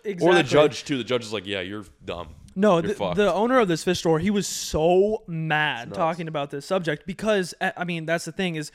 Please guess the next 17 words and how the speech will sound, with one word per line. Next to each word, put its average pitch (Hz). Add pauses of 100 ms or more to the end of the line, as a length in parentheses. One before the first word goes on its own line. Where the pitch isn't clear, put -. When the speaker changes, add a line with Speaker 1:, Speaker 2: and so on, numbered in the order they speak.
(160)
Speaker 1:
Fucks 151
Speaker 2:
a, 170
Speaker 1:
his 165
business 90
over. 82
Speaker 2:
a 202
lot 175
of 165
people 185
are 190
doing 240
it, 170
and 165
at 156
one 160
point 185
in 156